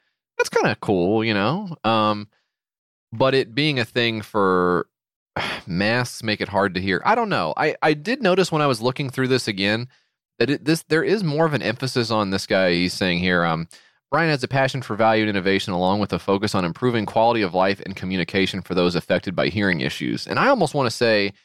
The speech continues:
did he add this in after we had it on the show? Because surely we wouldn't have fucking,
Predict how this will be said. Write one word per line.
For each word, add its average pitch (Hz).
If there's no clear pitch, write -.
did 143
he 302
add 262
this 214
in 185
after 123
we 139
had 135
it 135
on 135
the 127
show? 127
Because 113
surely 139
we 110
wouldn't 104
have 98
fucking, -